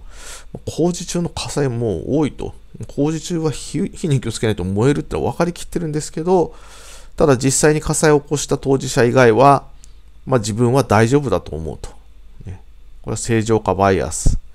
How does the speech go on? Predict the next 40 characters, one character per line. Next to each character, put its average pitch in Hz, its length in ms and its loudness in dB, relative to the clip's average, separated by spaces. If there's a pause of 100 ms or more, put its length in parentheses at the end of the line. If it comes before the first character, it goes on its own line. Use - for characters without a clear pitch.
(320)
そ - 100 -16
れ - 60 -8
か 101 80 -6
ら 95 60 -4
想 110 260 0
像 110 240 0
力 92 240 -6
の 123 140 -4
欠 - 340 -8
如。 - 180 -12 (440)
学 - 220 -8
習 101 180 -4
効 - 200 -8
果 82 180 -8
の 50 120 -12
な 76 180 -6
さ - 180 -8
と。 - 80 -16 (680)
ね。 - 120 -16 (640)
ま 82 120 -12
あ、 80 80 -8
あ 85 40 -6
ま 113 160 -2
り 143 100 -2
に 135 80 -4
も - 160 -8
ね、 87 280 -10 (180)
払 107 320 0
う 80 100 -6
代 95 200 0
償 - 180 -6
は 101 100 0
大 98 120 0 (120)
き - 100 -14
い 123 40 -6
ん 107 80 -6
で 98 80 -4
す - 100 -12
け 143 140 -4
ど、 170 300 0